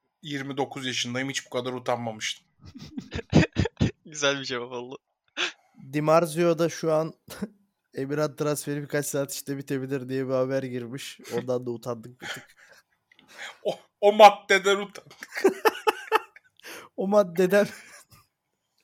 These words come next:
Speaker 1: Ya, of, her şey çok kötü ya.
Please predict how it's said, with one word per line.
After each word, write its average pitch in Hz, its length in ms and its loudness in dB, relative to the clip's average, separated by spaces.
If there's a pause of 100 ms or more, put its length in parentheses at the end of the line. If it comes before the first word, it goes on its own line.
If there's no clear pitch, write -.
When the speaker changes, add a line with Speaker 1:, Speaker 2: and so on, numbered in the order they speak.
(920)
Speaker 1:
Ya, 175 320 4 (1400)
of, - 480 4
her 185 120 6
şey 175 220 -6
çok - 240 -12
kötü - 260 -20
ya. - 320 -18